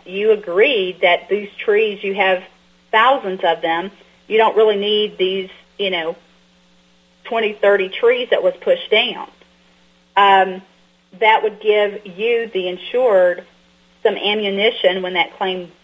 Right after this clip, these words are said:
might occur. And so, you know, so yes, you know, as, if you're aware of a situation, and especially one that has been tried to be remedied or rectified, you know, just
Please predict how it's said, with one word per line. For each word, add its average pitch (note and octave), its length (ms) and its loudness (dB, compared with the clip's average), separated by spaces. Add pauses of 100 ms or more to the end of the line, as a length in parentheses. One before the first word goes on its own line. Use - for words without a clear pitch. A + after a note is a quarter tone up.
might F#3 440 -2 (120)
occur. F3+ 520 -2 (200)
And F#3+ 180 -4 (100)
so, F3+ 440 4 (580)
you G3+ 120 -8
know, F#3 240 -2
so G3 60 -2
yes, F#3+ 400 2 (240)
you G3+ 140 -4
know, F3+ 220 -2 (100)
as, F3+ 180 4 (380)
if - 540 0
you're D4 160 0
aware G#3 420 4
of F#3 140 -2
a F#3 160 -2
situation, F#3 960 -2 (240)
and G3 200 -6
especially C4 460 -2
one F#3+ 260 -4
that F3+ 240 0 (120)
has F#3 220 -6 (100)
been F3+ 260 -4
tried F#3+ 300 -2
to F#3 100 -10
be F3 120 -18
remedied F#3 640 -6 (400)
or E3+ 180 6
rectified, F#3 880 0 (1160)
you G3+ 100 -6
know, F3 260 -2 (1200)
just C4 240 4